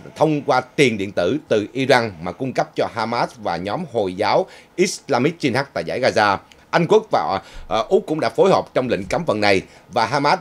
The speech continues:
đã dự tính là sẽ có một cuộc chiến lâu dài và sẵn sàng làm những cái cần thiết để có thể, à, duy trì sự tồn tại của họ tại dải Gaza. Đó là bản tin liên quan tới tình hình của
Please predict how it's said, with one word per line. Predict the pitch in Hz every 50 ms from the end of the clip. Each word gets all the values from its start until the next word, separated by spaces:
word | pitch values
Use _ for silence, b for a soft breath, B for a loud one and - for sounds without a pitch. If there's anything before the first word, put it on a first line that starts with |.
| 165
đã | - 110
dự | - 131 110 104
tính | - 123 160 208 - 85
là | 82 95 98 92
sẽ | - - 95 92
có | 95 - 151
một | 156 135 101
cuộc | - 98 - - _
chiến | 143 160 196 190 170
lâu | 175 143 143 127
dài | 113 117 101 95 87 73
và | 85 85 - -
sẵn | - 98 139
sàng | - - 110 98 98
làm | 101 92 87 95
những | 90 92
cái | 95 139 147 139 - -
cần | 170 135 113 101
thiết | - 143 175 180 - - 101
để | - 117 104 -
có | - 139
thể, | - 101 80 87 117 147
à, | 135 110 101 B B B B B B B
duy | 135 165 170
trì | - 143 123 110 95
sự | - - - 95 98 107 -
tồn | 107 95 92
tại | - 82 85 87
của | - 98 82
họ | 82 87
tại | - 73 73 78
dải | 78 80 117
Gaza. | 123 110 87 107 98 98 - - - _ _ _
Đó | - 139
là | 139
bản | - 87 120
tin | 131 127 110
liên | 113 135 135 123
quan | 131 123 110 104
tới | - 127 131
tình | 131 139 107
hình | 101 87 80
của | - 90